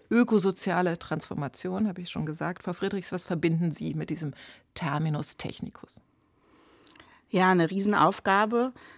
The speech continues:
Speaker 2: bei der ich natürlich aufgrund meiner Recherchen immer die Sorge habe, dass der zweite Teil hinten rüberfällt.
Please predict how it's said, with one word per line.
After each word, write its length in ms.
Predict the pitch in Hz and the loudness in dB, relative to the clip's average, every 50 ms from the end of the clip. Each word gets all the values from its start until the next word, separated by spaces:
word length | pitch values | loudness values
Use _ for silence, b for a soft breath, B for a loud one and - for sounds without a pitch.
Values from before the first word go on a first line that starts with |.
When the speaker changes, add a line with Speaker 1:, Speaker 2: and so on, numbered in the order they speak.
| B B _ | B B _
Speaker 2:
bei 200 | - 175 170 175 | 0 0 2 2
der 360 | 175 170 170 165 165 165 - | 2 2 2 2 2 2 2
ich 200 | - 196 196 - | 0 -2 -2 -2
natürlich 560 | 196 185 185 - 202 185 185 185 185 - - | -4 -4 -4 -2 -2 -2 -2 -2 -4 -4 -4
aufgrund 340 | - 165 165 - - 180 - | -4 -4 -4 -4 -6 -4 -2
meiner 320 | - 160 170 175 170 170 - | 0 0 2 2 0 0 -2
Recherchen 540 | 175 165 - - 170 175 185 - - 196 | -2 -4 0 0 0 0 0 -2 -4 -2
immer 240 | - 180 180 175 175 | -2 0 -2 -2 -2
die 80 | 175 180 | -4 -4
Sorge 380 | 170 175 160 170 175 180 175 | -2 0 0 0 0 -2 -4
habe, 100 | 175 175 - | -6 -6 -6
dass 140 | 175 170 - | -8 -8 -6
der 160 | - 170 165 | -6 -6 -6
zweite 420 | - - 175 165 185 - - 190 | -4 -2 0 0 0 -2 -6 -8
Teil 480 | - - - 180 170 170 170 175 170 - | -8 -6 -2 0 0 0 0 -2 -2 -4
hinten 300 | 170 190 180 - - 175 | -4 -4 -4 -2 -2 -2
rüberfällt. 880 | 170 170 190 208 196 190 180 175 - - 143 147 151 147 147 - - | 0 2 2 2 2 0 -2 -2 -2 -2 -2 0 0 -2 -4 -6 -12